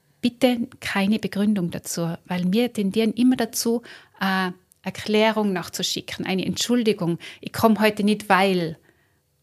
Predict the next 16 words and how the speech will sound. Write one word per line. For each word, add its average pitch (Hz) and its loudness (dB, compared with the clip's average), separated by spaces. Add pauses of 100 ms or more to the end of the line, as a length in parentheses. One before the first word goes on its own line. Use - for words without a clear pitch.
(260)
Und 208 0
genau 208 4
das 226 -2
soll's 233 -2
nicht 220 0
sein. 170 0
Und 165 -4
das 170 -4
trainieren 190 0
wir 277 0
sozusagen, - -2
unter 214 -2
Anführungszeichen, 233 -4
in 220 0
den 214 -2
Tagen. 185 -2